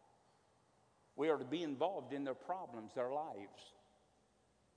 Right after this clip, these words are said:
They are not to be ashamed of where they're struggling at. They should be accepted and allow our faith to do for them what their faith can't do for themselves. It means that we are to be tolerant.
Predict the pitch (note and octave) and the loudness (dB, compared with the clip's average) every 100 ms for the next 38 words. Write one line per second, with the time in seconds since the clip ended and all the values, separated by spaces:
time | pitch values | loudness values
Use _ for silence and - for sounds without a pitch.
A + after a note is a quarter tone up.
0 | _ _ _ _ E3 G3 F3+ E3 A#2+ C#3+ | _ _ _ _ 0 0 2 0 0 -2
1 | C3 - - D3 E3+ D3+ A#2 B2 A2+ G#2+ | -2 -4 -2 -2 0 -4 -2 0 -2 -6
2 | - C#3+ C3 B2 B2 C3+ E3+ - - - | -6 0 0 -2 -4 -4 -4 -10 -20 -16
3 | - D3 - C#3 B2+ C3+ G#2 - - A#3 | -2 -2 0 -6 -4 -4 -6 -14 -2 -2
4 | - D3+ C#3+ - - - - - - D3 | -2 -4 -4 -8 -20 -20 -20 -20 -4 0
5 | D3 C3+ D3 G3 G#3 G#3 E3+ F#3+ G#3 G3 | 0 0 0 2 2 0 -2 -2 -2 -4
6 | A3 E3+ C#3+ - C3+ C3 G3+ - C3 B2+ | -4 -4 -4 -6 -6 -2 -4 -4 -4 -4
7 | C#3+ C3 - A#2+ - D#3+ A#2+ - B2+ A#2+ | -2 -4 -4 -6 -2 -4 -4 -6 -6 -4
8 | A#2+ A#2 A#2+ G#2+ G2 - - - - - | -8 -8 -8 -8 -10 -14 -18 -20 -20 -20
9 | - - - - A3+ - - - - - | -20 -20 -20 -20 -20 -20 -20 -20 -20 -20
10 | - - G#3+ A3+ F3+ F#3+ G#3+ G3 D#3+ D3 | -20 6 6 8 4 2 2 2 2 2
11 | F3+ G3+ F3 D3+ D#3+ D3 - G3 D#3+ G#2+ | 2 2 2 0 -4 -6 -6 -4 -2 -4
12 | F2+ - - | -4 -12 -18